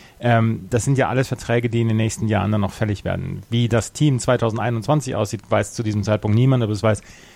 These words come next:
niemand, ähm, zu diesem Zeitpunkt über gar kein Team. Also von daher, ähm, brauchen wir uns auch gar nicht, gar nicht groß drüber unterhalten. Die Mannschaft ist, ähm, gleich stark geblieben. Sie haben Nathan Eovaldi unter Vertrag genommen, was ich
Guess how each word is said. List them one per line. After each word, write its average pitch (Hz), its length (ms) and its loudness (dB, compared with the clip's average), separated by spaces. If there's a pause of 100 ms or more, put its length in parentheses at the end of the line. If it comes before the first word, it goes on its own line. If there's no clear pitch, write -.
(120)
niemand, 117 480 2
ähm, 104 320 4
zu - 140 -4
diesem 101 400 2
Zeitpunkt 104 520 -2
über 98 200 0
gar 92 160 -4
kein 92 180 -4
Team. 85 220 -8
Also 104 160 -2
von 104 160 0
daher, 101 240 2 (400)
ähm, 107 380 4
brauchen 98 200 2
wir 120 60 2
uns 107 160 -2
auch 98 160 -2
gar 101 160 0
nicht, 101 200 -2
gar 104 100 -2
nicht 98 120 -2
groß 101 260 -4
drüber 98 200 0
unterhalten. 95 460 0
Die 101 60 4
Mannschaft 131 420 2
ist, 135 260 -6 (440)
ähm, 107 400 2
gleich 113 280 2
stark 143 240 0
geblieben. 143 720 0
Sie 107 300 2
haben 110 260 2
Nathan 113 300 2
Eovaldi 110 460 2
unter 113 200 0
Vertrag 110 360 -2
genommen, 117 300 0
was 104 140 0
ich - 160 -8